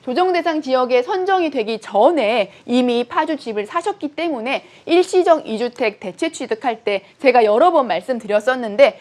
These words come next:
조정 대상 지역에 취-, 그 취득을 하실 때는,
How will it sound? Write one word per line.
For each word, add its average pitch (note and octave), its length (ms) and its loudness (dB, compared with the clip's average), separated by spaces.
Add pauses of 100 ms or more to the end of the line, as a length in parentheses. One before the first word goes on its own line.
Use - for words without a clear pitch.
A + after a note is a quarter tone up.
(140)
조정 F#4 320 0
대상 D4+ 300 0
지역에 G#3+ 800 0
취-, - 120 -20
그 F3+ 220 -8
취득을 E4+ 400 -4
하실 C#4 280 -4
때는, G#3+ 360 -4